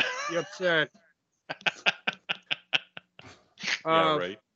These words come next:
Speaker 1: where Shelby usually tells us this day in wrestling history, even though it should be Friday's day in history, but whatever.
Speaker 2: It's easier to do Thursday.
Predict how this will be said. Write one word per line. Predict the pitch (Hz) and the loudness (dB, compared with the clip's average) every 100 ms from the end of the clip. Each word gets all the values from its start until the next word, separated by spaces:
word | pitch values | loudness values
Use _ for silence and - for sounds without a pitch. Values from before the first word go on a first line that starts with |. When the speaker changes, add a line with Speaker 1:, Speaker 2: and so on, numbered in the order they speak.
| _ _ _ _ _ _ _ _ _ - | _ _ _ _ _ _ _ _ _ -2
Speaker 1:
where | 143 | -2
Shelby | 139 277 277 240 | 6 8 8 8
usually | 214 202 190 185 | 2 2 4 4
tells | 156 185 170 | 4 4 4
us | 170 151 | 0 0
this | 143 208 - | 2 2 2
day | 175 170 | 2 4
in | 151 | 4
wrestling | 151 151 - 135 | 2 0 -2 -2
history, | 147 156 - 156 147 | 0 0 -2 -2 0
even | 139 | 0
though | 139 135 | 0 0
it | |
should | 120 151 127 | -2 -4 -4
be | 131 131 123 | -2 -2 -4
Friday's | - 156 156 139 131 123 - - | -2 2 2 2 -2 -4 -12 -10
day | 139 123 | -8 -6
in | |
history, | 117 120 - 131 135 | -6 -8 -6 -4 -2
but | 120 120 113 _ _ _ _ _ _ _ | -2 -4 -8 _ _ _ _ _ _ _
whatever. | 127 131 | -2 2
Speaker 2:
It's | 120 117 | 4 4
easier | - 104 | 2 -2
to | - 98 | -4 -10
do | 98 | -12
Thursday. | - 90 87 - - | -10 -8 -8 -10 -12